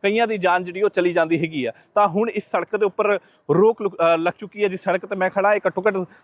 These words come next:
ਤੀਹ ਕਿਲੋਮੀਟਰ ਤੱਕ ਜਿਹੜੀ ਉਹ ਅੱਗੇ ਹੋਏਗੀ, ਜਿਹੜੀ ਸਿੱਧੀ ਸਮਾਣੇ ਨੂੰ ਜਾਂਦੀ ਹੈਗੀ ਆ। ਇਹ ਸਮਾਣੇ, ਅ, ਨੂੰ ਸੜਕ ਜਾ ਰਹੀ ਹੈਗੀ ਆ, ਪਸਾਣੇ ਤੱਕ ਸੜਕ ਹੈਗੀ ਆ, ਤਾਂ ਇਸ ਸੜਕ 'ਤੇ ਵੀ ਜਿਹੜੀ ਆ ਉਹ ਰੋਕ ਲੱਗ ਚੁੱਕੀ ਆ। ਤਾਂ ਇਸ ਤਰਫ ਇਹ ਦੇਖ ਸਕਦੇ ਹੋ ਪਾਤਲਾ ਸਮਾਣਾ,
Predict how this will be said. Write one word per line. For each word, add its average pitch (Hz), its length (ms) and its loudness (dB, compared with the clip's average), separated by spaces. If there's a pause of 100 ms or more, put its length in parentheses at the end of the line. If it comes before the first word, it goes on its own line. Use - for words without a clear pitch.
(100)
ਤੀਹ 247 140 4
ਕਿਲੋਮੀਟਰ 220 360 2
ਤੱਕ 190 180 -4
ਜਿਹੜੀ 196 200 -2
ਉਹ 196 60 4
ਅੱਗੇ 175 180 2
ਹੋਏਗੀ, 196 220 2
ਜਿਹੜੀ 202 180 -6
ਸਿੱਧੀ 233 260 -6
ਸਮਾਣੇ 185 340 0
ਨੂੰ 196 120 -2
ਜਾਂਦੀ 175 260 0
ਹੈਗੀ 180 280 0
ਆ। 202 80 4 (380)
ਇਹ 214 100 6
ਸਮਾਣੇ, 202 520 0 (540)
ਅ, - 20 0
ਨੂੰ 190 160 -2
ਸੜਕ 202 280 0
ਜਾ 180 140 2
ਰਹੀ 185 120 -2
ਹੈਗੀ 190 280 0
ਆ, 202 40 0
ਪਸਾਣੇ 185 380 -2
ਤੱਕ 185 180 -4
ਸੜਕ 190 260 0
ਹੈਗੀ 196 260 0
ਆ, 196 100 4 (200)
ਤਾਂ 214 140 4
ਇਸ 226 140 0
ਸੜਕ 208 360 0
'ਤੇ 208 120 2
ਵੀ 208 100 -2
ਜਿਹੜੀ 196 220 -2
ਆ 214 60 4
ਉਹ 202 60 2
ਰੋਕ 180 220 0
ਲੱਗ 180 140 2
ਚੁੱਕੀ 196 340 -4
ਆ। 202 120 2 (220)
ਤਾਂ 196 80 4
ਇਸ 196 80 0
ਤਰਫ 214 320 2
ਇਹ 214 120 4
ਦੇਖ 196 140 2
ਸਕਦੇ 208 180 -4
ਹੋ 220 140 2
ਪਾਤਲਾ 196 380 2
ਸਮਾਣਾ, 180 460 2